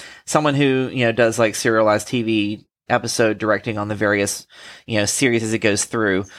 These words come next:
Um, The Elder is actually his very last project in his career, which he wrote and directed in its entirety. So it's kind of like, almost like a capstone piece for him, which is really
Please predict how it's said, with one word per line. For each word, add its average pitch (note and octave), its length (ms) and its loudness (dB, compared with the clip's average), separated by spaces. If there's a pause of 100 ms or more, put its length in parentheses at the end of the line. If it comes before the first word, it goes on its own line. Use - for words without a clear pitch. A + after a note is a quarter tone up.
(160)
Um, G#2+ 240 2
The B2 260 -2
Elder D#3+ 300 4
is A#2 100 2
actually B2 280 0
his B2 120 0
very A#2 220 2
last B2+ 260 2
project G#2+ 300 0
in A2 80 -2
his G#2 100 -4
career, G#2+ 400 -2
which G#2+ 200 -6
he A#2 120 -4
wrote G#2 280 0
and - 120 -6
directed G2+ 380 -4
in F#2+ 80 -6
its F#2+ 240 -8
entirety. G#2 500 -10
So A#2+ 140 -4
it's F#2+ 80 -4
kind C#3 160 -4
of A#2 80 -4
like, G2 260 -6 (460)
almost G3+ 220 0
like C#3+ 100 0
a A#2+ 60 -8
capstone A#2+ 440 -4
piece G2+ 220 -10
for - 140 -16
him, G2 80 -12
which G2+ 160 -12
is A2 80 -12
really C3+ 420 -4